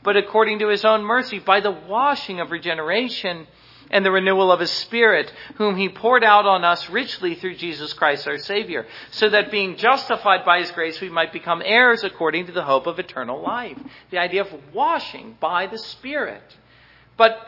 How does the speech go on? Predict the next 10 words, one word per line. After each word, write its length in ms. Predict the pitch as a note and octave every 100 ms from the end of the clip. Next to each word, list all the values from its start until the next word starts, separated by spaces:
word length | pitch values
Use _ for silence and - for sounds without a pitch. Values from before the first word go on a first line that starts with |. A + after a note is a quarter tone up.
| -
you 220 | G#3 G#3+
say, 200 | G3 A#3+
"Well, 140 | G3 G3+
that 220 | A3+ A#3+
was 160 | G#3+ A#3
inward," 320 | F4 C4 F#3
and 160 | F3
truly 400 | - D4 E4 G#3+
it 80 | D#3+
is, 340 | B3+ D4+ G#3